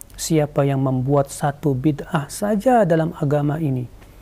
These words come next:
sama saja dia sudah men-, menuduh Rasulullah sallallahu alaihi wasallam telah mengkhianati risalah. Rasulullah belum menyampaikan risalah secara sempurna.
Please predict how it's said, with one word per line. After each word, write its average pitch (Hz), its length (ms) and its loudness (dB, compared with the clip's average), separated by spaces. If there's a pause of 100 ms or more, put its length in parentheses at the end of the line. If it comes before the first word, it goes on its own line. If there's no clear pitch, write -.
(680)
sama 123 320 -4
saja 127 320 0
dia 123 240 -2
sudah 120 400 -4
men-, 127 480 -4
menuduh 131 560 0
Rasulullah 131 480 -2
sallallahu 127 160 -6
alaihi - 160 -6
wasallam 117 200 -4 (120)
telah 151 400 0
mengkhianati 139 960 -2
risalah. 139 560 -4 (1400)
Rasulullah 147 320 0
belum 147 240 4
menyampaikan 147 560 0
risalah 143 400 -2
secara 151 240 -4
sempurna. 175 720 -2